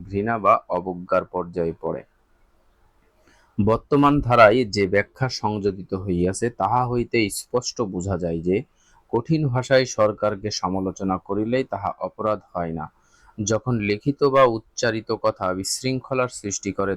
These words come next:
তখনই শুধু আইন তাহার বিরুদ্ধে রুখিয়া দাঁড়ায়। আসামি যাহা বলিয়াছেন, তাহার সত্যতা যাচাই করাই কর্তব্য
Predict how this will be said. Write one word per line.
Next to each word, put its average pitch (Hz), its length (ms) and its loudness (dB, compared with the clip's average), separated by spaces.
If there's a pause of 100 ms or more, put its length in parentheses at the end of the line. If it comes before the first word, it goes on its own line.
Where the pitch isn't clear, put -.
তখনই 117 380 -2
শুধু 104 240 -4 (240)
আইন 104 280 0 (600)
তাহার 110 300 6
বিরুদ্ধে 117 480 2 (460)
রুখিয়া 104 460 2
দাঁড়ায়। 90 380 2 (520)
আসামি 135 420 4
যাহা 120 320 6 (140)
বলিয়াছেন, 101 640 0 (560)
তাহার 101 280 6
সত্যতা - 640 -4
যাচাই 95 400 0
করাই 104 320 0
কর্তব্য 92 500 -8